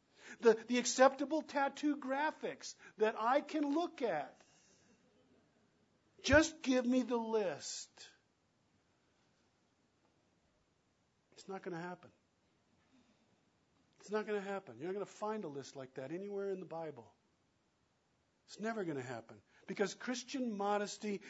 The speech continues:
is always going to be a matter of the heart. Yes. Let your adorning be the hidden person of the heart,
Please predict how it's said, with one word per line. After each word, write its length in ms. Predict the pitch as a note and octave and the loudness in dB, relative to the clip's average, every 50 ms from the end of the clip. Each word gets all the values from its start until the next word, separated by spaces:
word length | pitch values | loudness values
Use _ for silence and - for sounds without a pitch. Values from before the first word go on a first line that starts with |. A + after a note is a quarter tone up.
| - - | -10 -4
is 180 | - E3+ E3 F3 | -2 -2 -2 -2
always 580 | - - F#3+ A3 A3+ A3+ A3+ A3+ A3 A3 G3+ - - - - - | 2 4 6 6 6 4 2 0 -2 -4 -6 -10 -14 -12 -6 -2
going 160 | F#3 E3 D#3+ | -2 0 0
to 80 | D#3 | -2
be 120 | C#3 D3 C#3+ | -4 -4 -6
a 60 | B2+ | -6
matter 580 | B2+ C3+ F3 F#3+ G3+ G3+ G3+ G3+ G3+ G3+ G3 - - - - - | -4 -2 -2 0 0 0 0 0 0 -2 -2 -4 -8 -18 -8 -2
of 260 | E3+ F3+ F3+ E3 D3+ | 0 0 0 0 -2
the 340 | D3+ E3 F3+ F3+ F3+ F3+ F3 - - - _ _ _ _ _ _ _ - - - - | 0 2 2 4 2 2 0 -4 -12 -20 _ _ _ _ _ _ _ -20 -20 -18 -10
heart. 680 | - - - F3+ G3 F#3 E3 - - - - - - - - _ _ _ _ _ _ _ _ | -8 -6 -4 -4 -4 -4 -6 -8 -10 -14 -18 -18 -18 -18 -18 _ _ _ _ _ _ _ _
Yes. 680 | - F#3 G3+ G3+ G3+ F#3 D#3+ - - - - - - - - _ _ _ _ _ - - - - - | -10 -4 -2 0 2 2 0 -2 -4 -8 -8 -10 -12 -14 -18 _ _ _ _ _ -20 -20 -18 -8 0
Let 360 | F3+ G3+ A3+ B3+ B3+ B3 B3 | 6 8 8 8 6 4 2
your 140 | B3 G#3+ G3+ | 0 2 2
adorning 680 | G3 F3 D#3 - A3 A3+ A#3+ B3 A#3+ B3 B3+ B3 A#3+ B3 - - - | 2 2 0 0 2 2 4 4 4 4 2 2 0 -2 -6 -10 -6
be 120 | - G3+ F#3 | -4 0 2
the 120 | F3+ E3+ | 2 4
hidden 320 | E3 E3 F3+ E3+ E3+ E3 | 4 4 2 2 2 -2
person 600 | D#3+ E3 G3+ B3 C4+ B3 - - C4 B3+ B3+ A#3+ - - - - | -2 0 0 2 2 0 0 -2 0 0 0 -2 -4 -8 -4 -2
of 160 | A3 G#3+ F3+ | -2 0 2
the 120 | A3 G3+ | 2 2
heart, 420 | G3+ - G#3+ G#3+ G#3+ G3 E3+ D#3 | 4 6 8 8 10 8 8 6